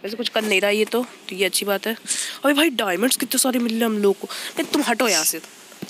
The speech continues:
बस दो हिट में मर रहे हैं। चलो इनको पहले तोड़ लेते हैं हम लोग। diamond मिल रहे हैं अपने को बहुत सारे, Diamond the Chella।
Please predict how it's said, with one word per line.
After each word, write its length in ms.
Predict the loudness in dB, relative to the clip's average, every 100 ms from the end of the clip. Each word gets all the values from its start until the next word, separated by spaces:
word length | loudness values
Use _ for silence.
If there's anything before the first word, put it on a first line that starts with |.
| -2
बस 560 | -2 0 -2 0 0 -2 -10 -20 -20 -18 -18 -16 -16 -18 -16
दो 180 | 2 4
हिट 160 | 4 2
में 80 | 0
मर 180 | 0 -2
रहे 220 | -4 -6
हैं। 260 | -8 -12 -18 -20 -20 -20 -20 -20 -20 -20 -20 -20 -16
चलो 260 | -6 0 0
इनको 180 | 2 0
पहले 220 | 2 0
तोड़ 220 | 4 4
लेते 220 | 4 2 4
हैं 40 |
हम 60 | 4
लोग। 120 | 4 2
diamond 340 | 0 2 2
मिल 120 | 0 0
रहे 100 | -2
हैं 80 |
अपने 180 | -4 -6
को 120 | -6
बहुत 220 | -6 -6 -4
सारे, 340 | -2 -2 -4 -8 -18 -16 -18 -16 -4
Diamond 600 | 0 2 0 -2 -4 -4 -4
the 120 | -4 -2
Chella। 480 | -2 0 0 -2